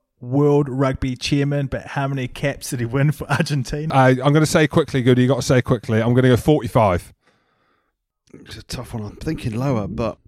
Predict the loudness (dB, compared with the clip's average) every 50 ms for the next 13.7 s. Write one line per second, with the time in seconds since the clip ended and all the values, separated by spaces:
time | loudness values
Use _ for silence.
0 | -20 _ _ -10 -8 -8 -6 -6 -6 -4 -4 -4 -4 -6 -8 -8 -6 -6 -6 -4
1 | -4 -4 -4 -4 -4 -4 -4 -6 -6 -6 -8 -8 -8 -10 -6 -4 -4 -4 -4 -4
2 | -8 -8 -10 -10 -10 -14 -16 -16 -16 -20 _ _ _ _ -14 -10 -8 -8 -8 -10
3 | -10 -8 -6 -6 -6 -4 -4 -6 -6 -6 -6 -6 -6 -6 -6 -8 -8 -6 -4 -2
4 | -2 -2 -4 -10 -16 -14 -10 -8 -6 -4 -4 -4 -6 -6 -6 -6 -6 -6 -8 -10
5 | _ -10 -6 -6 -4 -4 -6 -6 -6 -6 -4 -4 -4 -4 -4 -6 -8 -12 -20 -20
6 | _ _ _ _ _ _ _ _ _ _ _ _ _ _ _ -4 -2 -2 -2 0
7 | 2 2 2 2 2 0 0 0 2 2 2 2 2 2 2 2 0 0 0 -2
8 | -4 -6 -10 _ _ _ _ -8 -6 -2 -2 0 2 0 0 0 -4 -6 -4 -6
9 | -12 -12 -12 -16 _ -4 -4 -4 -2 -4 -4 -2 -2 -4 -4 -6 -8 -10 _ -4
10 | 0 2 2 4 6 4 4 4 2 2 2 2 2 2 2 2 2 2 4 4
11 | 4 4 6 6 6 6 6 4 4 4 4 4 4 4 2 2 2 2 2 4
12 | 4 4 4 2 2 2 0 2 2 2 2 2 2 2 0 2 2 0 0 0
13 | 2 2 2 2 2 2 4 4 4 4 4 2 -2